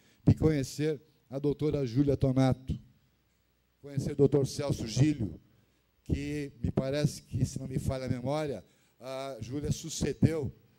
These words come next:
a, a administração do doutor Celso Gílio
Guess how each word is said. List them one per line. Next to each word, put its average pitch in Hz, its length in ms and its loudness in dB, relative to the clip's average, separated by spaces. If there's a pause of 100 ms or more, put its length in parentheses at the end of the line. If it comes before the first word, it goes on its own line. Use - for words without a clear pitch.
(240)
a, 139 300 -8 (320)
a 127 60 -6
administração 135 920 0 (340)
do 131 280 0
doutor 123 340 -2
Celso 127 400 -2
Gílio 127 400 0